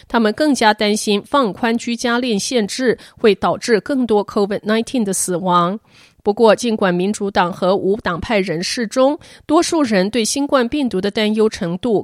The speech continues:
高于对经济的担忧，但共和党在这个问题上存在分歧，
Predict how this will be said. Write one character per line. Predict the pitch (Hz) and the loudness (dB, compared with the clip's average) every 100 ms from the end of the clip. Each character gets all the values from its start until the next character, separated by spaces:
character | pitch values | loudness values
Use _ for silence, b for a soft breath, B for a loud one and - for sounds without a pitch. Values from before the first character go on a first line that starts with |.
| - | 2
高 | 262 277 | 4 4
于 | 226 180 | 2 0
对 | 220 180 | 0 -2
经 | - 262 262 | -2 -2 -2
济 | 240 | -2
的 | 202 | -4
担 | 170 180 190 | -2 -2 0
忧， | 202 190 202 B B B | 2 2 0 B B B
但 | 233 214 | 0 2
共 | 254 226 | 4 2
和 | 196 180 | 2 0
党 | 208 175 | 2 0
在 | 175 196 | 0 -2
这 | 180 269 208 | -2 -4 -4
个 | |
问 | 185 220 | -2 -2
题 | 196 165 | -2 -4
上 | 175 220 185 - | -4 -2 -2 -2
存 | - 165 | -6 -4
在 | 190 160 | -2 -2
分 | - 190 | -2 -4
歧， | - - 180 165 | -4 -4 -4 -4